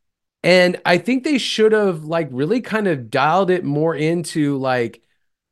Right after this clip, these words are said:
okay, so David dies of this tragic intestine thing in, in Japan.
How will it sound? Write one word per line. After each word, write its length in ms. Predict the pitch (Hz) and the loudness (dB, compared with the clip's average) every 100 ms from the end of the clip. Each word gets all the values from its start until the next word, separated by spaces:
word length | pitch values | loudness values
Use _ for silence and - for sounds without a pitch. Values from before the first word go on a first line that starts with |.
| - | -4
okay, 320 | 156 156 165 | 0 4 2
so 180 | 156 151 | 4 2
David 640 | 123 156 165 160 160 156 | 2 2 2 2 0 0
dies 420 | 139 139 139 143 131 | 0 2 2 0 -2
of 140 | 117 | -8
this 120 | 117 | -10
tragic 380 | - 135 117 117 | -4 -4 -4 -6
intestine 760 | 107 - 180 - 170 156 147 135 | -6 0 0 2 0 2 0 2
thing 360 | 160 156 151 | 2 2 2
in, 220 | 110 98 | 0 -6
in 240 | - 104 98 | -8 -8 -8
Japan. 680 | 101 - 165 170 160 156 | -8 0 4 6 6 2